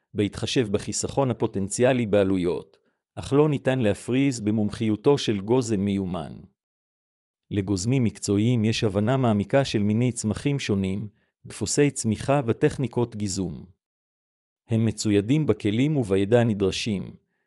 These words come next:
כדי לזהות ולתת מענה לצרכים ספציפיים, לטפח צמחים בריאים ולשפר את היופי הכללי של הגינה שלכם. על מנת להגיע לתוצאות הטובות ביותר ולמנוע נזקים מיותרים,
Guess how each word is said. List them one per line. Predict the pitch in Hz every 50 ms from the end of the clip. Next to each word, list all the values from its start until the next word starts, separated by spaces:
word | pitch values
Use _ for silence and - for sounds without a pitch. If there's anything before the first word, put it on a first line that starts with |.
| _ _ -
כדי | 110 98 107 104
לזהות | 95 104 95 95 101 98 113 131 147 - -
ולתת | 110 104 101 - - 151 143 -
מענה | 120 107 101 113 127 135
לצרכים | 127 113 107 - - 110 - - 143 143 139
ספציפיים, | - - - 113 104 - - 139 127 - - 92 82 65 57 - - _ _ _ _ _ _ -
לטפח | 92 92 - - - - 139 139 -
צמחים | - - - 107 117 - - - 143 135 123
בריאים | 104 101 104 107 127 135
ולשפר | 131 113 104 - - 98 - 139 151 139
את | 135 -
היופי | 117 104 98 110 - - - 123
הכללי | 113 - - 110 107 113 131 143
של | - - 135 110
הגינה | 104 98 110 120 123 107
שלכם. | 107 - - 92 90 - - - 69 64 55 52 - - _ _ _ _ _ _ _ _ _ _ _ _ _ _ _ _ _ _ _
על | - 101 104
מנת | 107 101 101 131 156 170 - -
להגיע | 101 95 98 92 104 117 113
לתוצאות | 98 98 - 101 90 - - 104 120 135 -
הטובות | 110 - - 98 90 107 139 143 -
ביותר | 107 107 104 98 95 - 113 120 135 117
ולמנוע | 107 98 95 98 107 110 120 123 123
נזקים | 117 107 95 98 98 - - 143 143 139
מיותרים, | 120 101 101 - - 113 101 95 92 82 67 55